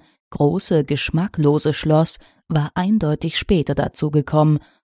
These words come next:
und fiel nach der Meinung des Ponys unangenehm aus dem Rahmen. Aber die Prinzessin von Equestria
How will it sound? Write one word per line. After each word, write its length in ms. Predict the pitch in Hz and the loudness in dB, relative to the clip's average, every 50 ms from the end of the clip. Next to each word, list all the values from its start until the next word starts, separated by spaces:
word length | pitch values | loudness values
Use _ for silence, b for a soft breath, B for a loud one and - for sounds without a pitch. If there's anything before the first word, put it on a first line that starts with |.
| _ _ _ | _ _ _
und 220 | - 208 196 196 - | 2 2 4 4 2
fiel 300 | - - 254 254 233 202 | 0 2 2 4 4 4
nach 180 | 180 165 160 | 2 2 0
der 160 | - - 160 | 0 0 2
Meinung 380 | 151 151 143 143 151 170 180 170 | 2 4 4 4 4 4 2 2
des 180 | 151 143 - - | 0 -2 -6 -4
Ponys 460 | - - 151 151 160 156 - - - _ | -2 0 0 2 2 0 -2 -6 -6 _
unangenehm 680 | - 226 254 - 220 196 180 170 170 151 151 147 143 - | 2 2 2 2 0 -2 0 0 0 2 2 2 2 0
aus 200 | - 147 - - | -2 -4 -4 -2
dem 160 | - 185 180 | 0 0 0
Rahmen. 500 | 170 - 165 151 147 131 165 160 - - - _ _ _ _ _ _ _ _ _ _ _ _ _ _ _ _ _ _ _ | 0 -2 -2 -2 0 -2 -2 -2 -4 -6 -12 _ _ _ _ _ _ _ _ _ _ _ _ _ _ _ _ _ _ _
Aber 280 | - 185 190 - 208 196 | -2 -2 0 0 -2 -2
die 140 | - 208 190 | -2 -2 -2
Prinzessin 720 | - - 180 185 180 - - 226 233 - 233 220 208 190 | 0 0 0 -2 -2 -2 -4 -4 -2 -2 0 0 0 0
von 180 | - 202 190 - | 0 -2 -2 -2
Equestria 840 | - 160 - - 202 190 175 - - - - 175 165 156 151 156 | -2 -6 -4 -2 -2 -2 -2 -2 -6 -4 -2 -2 0 0 0 -2